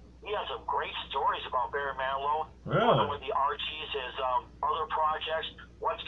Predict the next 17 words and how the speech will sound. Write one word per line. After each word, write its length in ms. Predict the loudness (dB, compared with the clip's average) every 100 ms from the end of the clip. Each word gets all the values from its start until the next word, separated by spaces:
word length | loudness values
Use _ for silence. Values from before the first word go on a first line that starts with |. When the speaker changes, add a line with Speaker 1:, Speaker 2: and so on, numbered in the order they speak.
| 2
Speaker 1:
coming 240 | 2 2
up, 240 | 0 0 -2
and 80 |
he's 240 | -6 -6 -4 0
got, 160 | 2
like, 240 | 2 -2 -10 -20 -20 -20 -20 -2
three 240 | 0 0 -4
things 240 | -6 -6 -6 -4
going 160 | 0 2 2 0
on 0 |
at 60 | -2
once. 240 | -2 -2 0
That's 160 | -4 -4
a 60 | -4
minimum 400 | -4 0 0 -2
with 80 | -4
him. 240 | -2